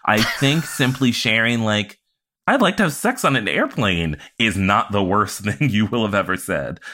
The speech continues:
Speaker 1: You talked about being fingered.
Speaker 2: You're right.
Speaker 1: You talked about big dicks.
Speaker 2: Oh.
Speaker 1: Mind your parents
Speaker 2: Okay.
Speaker 1: listen to this. It's, like,
Speaker 2: I know.
Speaker 1: wild.
Speaker 2: That's why
Speaker 1: Shout
Speaker 2: I'm
Speaker 1: out
Speaker 2: like
Speaker 1: to Stephen, Mary, my adopted mom, and
Speaker 2: Oh.
Speaker 1: hopefully adopted dad.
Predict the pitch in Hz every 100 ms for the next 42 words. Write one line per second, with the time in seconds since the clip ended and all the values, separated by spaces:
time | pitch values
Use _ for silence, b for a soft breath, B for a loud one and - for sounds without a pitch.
0 | B 107 110 113 98 80 69 64 65 98
1 | 101 95 92 92 190 151 69 85 85 85
2 | 71 67 76 69 69 101 98 - 180 80
3 | - 87 92 92 85 - 110 202 113 196
4 | 147 120 104 107 104 104 - b b -
5 | 107 - 117 214 202 190 104 90 80 185
6 | 202 226 101 - 92 - 104 98 98 95
7 | 95 90 87 85 82 82 87 85 101 85
8 | 87 82 80 80 80 190 185 170 165 151
9 | 110 98 85 - 76 76 57 65